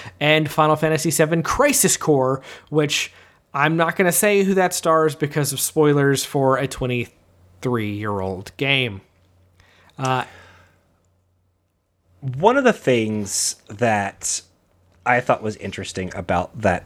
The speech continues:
Speaker 2: era was, because w-, do, do you, do you know b-, o-, offhand, and you probably, you might not,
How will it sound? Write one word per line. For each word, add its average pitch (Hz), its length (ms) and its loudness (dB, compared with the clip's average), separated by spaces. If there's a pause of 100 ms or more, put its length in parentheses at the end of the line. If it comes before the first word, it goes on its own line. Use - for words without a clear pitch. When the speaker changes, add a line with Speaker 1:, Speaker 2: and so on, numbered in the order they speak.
Speaker 2:
era 85 460 2 (680)
was, 113 640 0
because 175 220 4
w-, 165 260 -8
do, 180 160 0
do 180 140 2
you, 220 160 0
do 165 140 -2
you 226 100 2
know 202 180 4
b-, 180 160 0
o-, - 0 -
offhand, 139 600 2
and 120 200 2
you 107 80 -4
probably, 80 520 -10 (160)
you 101 80 -6
might 82 160 -6
not, 69 220 -10